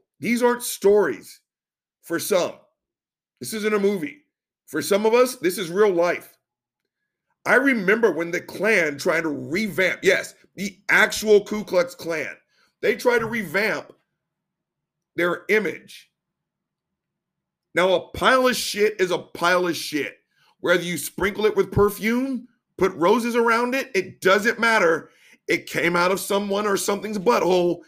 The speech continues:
It's a pile of shit. My vocal cord's a little bit raw. Let's hit a little bit of that Hendrix. Hold on.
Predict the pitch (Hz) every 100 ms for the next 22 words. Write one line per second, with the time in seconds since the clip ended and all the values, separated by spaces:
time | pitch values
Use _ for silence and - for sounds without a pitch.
0 | _ _ - 196 220 - 175 170 170 -
1 | - 165 117 _ _ _ _ - 165 226
2 | 285 277 185 190 170 180 180 180 139 185
3 | 180 190 202 - _ _ - 180 190 196
4 | 202 202 208 196 208 220 196 - 196 185
5 | 127